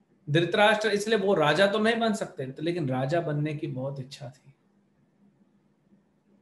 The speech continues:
तो कौन राजा बनेगा? पांडु महाराज राजा बनेंगे। तो महाराज पांडु को राजा बनाया गया, उन्होंने अच्छे से राज्य संभाला,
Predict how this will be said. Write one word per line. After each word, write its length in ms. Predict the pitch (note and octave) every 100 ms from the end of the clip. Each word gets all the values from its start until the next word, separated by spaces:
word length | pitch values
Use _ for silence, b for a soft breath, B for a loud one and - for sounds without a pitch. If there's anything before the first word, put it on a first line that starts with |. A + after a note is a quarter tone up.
| _ _ _ _ _ _ _ _ _ -
तो 60 |
कौन 320 | C#3 E3+ F3 D#3+
राजा 260 | D#3 D#3+
बनेगा? 640 | D#3 D3+ D3+ D3+ D3 D3 C#3+ _ _ - _ -
पांडु 300 | B2+ C3 C3+
महाराज 500 | B2+ A#2+ A#2+ A2+ A#2
राजा 280 | A2 A2
बनेंगे। 480 | G#2+ G2 F#2 - _ _ _ b b _
तो 60 | D3+
महाराज 420 | E3+ G3+ A#3+ G3
पांडु 320 | G#3 A3 B3+
को 100 | A#3+
राजा 300 | G3+ G3 G#3+
बनाया 400 | G3+ F#3+ G#3 G#3+
गया, 340 | F#3 C#3+ A2+ - _ _ _ _ -
उन्होंने 260 | F3+ G#3 G3+
अच्छे 260 | F#3 -
से 160 | D4+ -
राज्य 280 | F3+ E3+ E3
संभाला, 520 | D#3+ D3 C#3+ C#3